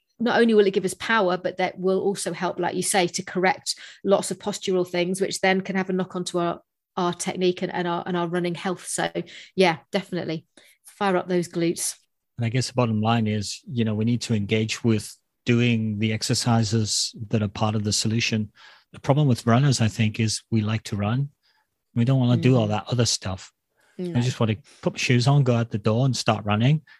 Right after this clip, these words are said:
Speaker 2: And when I finish running, stop. And, uh, increasingly, I think, um, you know, we're getting the message that, you know, you, you need to do other things and don't accept that, you know, when I can't run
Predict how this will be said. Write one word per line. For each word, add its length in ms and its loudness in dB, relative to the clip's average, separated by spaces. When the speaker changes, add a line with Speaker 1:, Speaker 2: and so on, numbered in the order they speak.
Speaker 2:
And 100 2
when 80 6
I 60 4
finish 320 0
running, 360 2
stop. 540 -2
And, 580 -2
uh, 200 -2
increasingly, 720 0
I 80 -2
think, 420 -6
um, 440 -4
you 100 -2
know, 80 -2
we're 120 -4
getting 280 -2
the 60 -2
message 520 -4
that, 180 -6
you 100 -8
know, 80 -4
you, 180 -4
you 160 -2
need 200 -2
to 100 -6
do 160 -2
other 120 -6
things 440 -8
and 440 -2
don't 240 0
accept 440 -4
that, 120 -8
you 100 -2
know, 100 -4
when 180 -2
I 40 -4
can't 320 -4
run 380 -2